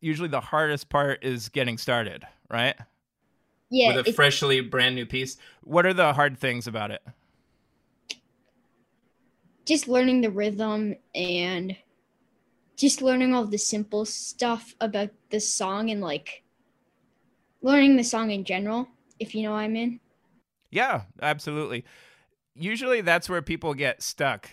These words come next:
Speaker 1: is getting through those initial phases of learning something brand new. Thinking back, 'cause you, you learn music really fast,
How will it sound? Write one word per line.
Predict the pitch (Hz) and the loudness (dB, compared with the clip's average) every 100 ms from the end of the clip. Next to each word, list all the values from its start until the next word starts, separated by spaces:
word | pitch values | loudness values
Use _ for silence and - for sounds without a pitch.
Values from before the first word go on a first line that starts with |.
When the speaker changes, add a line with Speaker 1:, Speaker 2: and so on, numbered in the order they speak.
| - | -8
Speaker 1:
is | 131 127 - - 123 | -6 -6 -8 -10 -6
getting | 143 139 | -4 -4
through | 131 143 | -6 -6
those | 131 123 | -6 -6
initial | 120 127 127 | -8 -6 -6
phases | 113 117 123 131 165 160 151 - - | -6 -4 -4 -4 -8 -8 -10 -10 -4
of | 127 123 117 - - | -2 -2 -6 -14 -10
learning | 131 127 127 | -6 -4 -4
something | 120 135 123 120 | -4 -6 -6 -8
brand | 113 120 120 | -4 -4 -4
new. | 113 127 190 180 _ _ _ _ _ | -4 -6 -8 -12 _ _ _ _ _
Thinking | 190 208 208 190 | -6 -6 -6 0
back, | 160 151 | 2 2
'cause | - 143 | 0 -4
you, | 165 180 - _ | -6 -10 -12 _
you | 190 214 | -8 -4
learn | 214 202 | -2 -2
music | 180 156 123 | -4 -4 -4
really | 151 147 123 | 0 0 0
fast, | 123 101 73 - - | -2 -2 -6 -12 -14